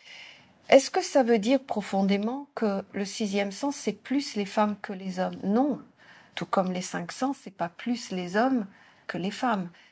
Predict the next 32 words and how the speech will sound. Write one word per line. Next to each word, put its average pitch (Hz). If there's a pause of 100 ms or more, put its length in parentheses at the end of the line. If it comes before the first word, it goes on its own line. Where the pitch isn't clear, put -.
C'est -
un 185
organe 185
qui 196
est 196
à 190
l'intérieur 185
de 170
nous 262
et 254
qui -
doit 190
être 180
développé. 170 (380)
C'est -
vrai 220
que 220 (360)
le 233
développer 214 (500)
est 214 (160)
en 254
apparence 226 (120)
beaucoup 233
plus 240 (640)
près 240 (680)
de 202
ce - (300)
qu'est 285
une 208
femme 208
dans 196
son 220